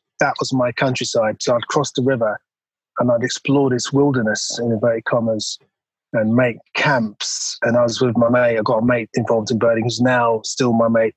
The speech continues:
birding. Um, but he was interested in science, and, you know, we used to get, make bombs using chemicals we buy from the, uh, the chemists, you know, and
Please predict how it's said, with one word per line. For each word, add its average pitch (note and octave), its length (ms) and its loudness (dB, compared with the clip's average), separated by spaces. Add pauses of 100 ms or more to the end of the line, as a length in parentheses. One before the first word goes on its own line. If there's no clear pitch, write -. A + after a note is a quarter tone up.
(100)
birding. A#2 340 2 (560)
Um, A#2+ 280 2
but B2+ 120 2
he C#3+ 160 2
was C3+ 160 2
interested B2+ 400 0
in A2 80 0
science, B2+ 540 -2
and, A#2 220 -2 (120)
you C3+ 60 0
know, B2 140 2
we B2 80 0
used - 220 -4
to A#2+ 140 -2 (200)
get, A2 180 0 (600)
make B2 300 0
bombs A#2+ 480 0
using A#2 300 -2
chemicals A#2 540 0
we A2+ 60 2
buy A#2 260 2
from A2+ 220 0
the, A2+ 300 2
uh, A2 40 -2 (580)
the A#2+ 140 -2
chemists, A#2+ 720 -2
you B2+ 80 2
know, A2+ 320 2
and A2+ 200 0